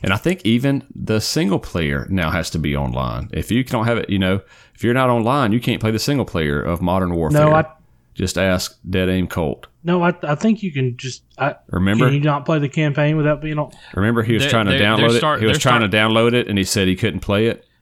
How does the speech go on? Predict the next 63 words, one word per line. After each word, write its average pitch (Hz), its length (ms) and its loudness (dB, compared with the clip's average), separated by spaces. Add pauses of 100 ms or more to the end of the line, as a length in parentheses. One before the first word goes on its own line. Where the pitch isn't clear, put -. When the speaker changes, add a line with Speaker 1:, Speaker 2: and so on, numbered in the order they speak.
(120)
Speaker 3:
They're 127 140 -2
st-, 113 280 -8
they're, 127 100 -2
they're 120 220 -6
starting 110 340 -6
to - 60 -12
push 110 340 -6
the, 101 380 -4
um, 80 580 -6
Call 113 200 -4
of 98 100 -8
Duties 95 420 -4
and 90 220 -8
F 101 220 -6
P 95 180 -4
S 90 160 -6
games 90 520 -6
to 95 160 -8
being 90 520 -6
online 90 480 -6
required. - 540 -4
Speaker 2:
<sighs> - 100 -12
I 165 160 0 (240)
Speaker 1:
Yeah, 64 260 -4
so - 180 -2
it 78 140 -2
helps 101 280 -2
with 90 100 -2
Speaker 2:
I - 20 -2 (220)
Speaker 1:
pirating 82 100 2 (120)
Speaker 2:
ju-, - 60 0
Speaker 1:
and 80 80 0
Speaker 2:
I 147 60 4
Speaker 1:
all - 60 -2
Speaker 2:
don't 175 220 4
Speaker 1:
this. 156 80 4
Speaker 2:
ag-, 147 60 -8 (160)
I 135 100 -4
just 151 220 -6
don't 156 160 2
agree 139 240 0
with 123 260 -4
all 120 180 0
digital. 107 460 -12
I 117 100 -2
just 123 300 -4
don't, 139 280 0 (100)
I 135 100 2
just 151 240 -2
don't 151 160 2
see 135 180 0
a 123 60 2
happy 123 380 0
ending 117 380 -2 (520)
later 110 340 0
on. 107 260 -2 (100)
I 131 100 0
don't 139 180 2
want 143 200 2
it 131 120 -6
to - 80 -12
be 123 180 0
like, 113 320 -2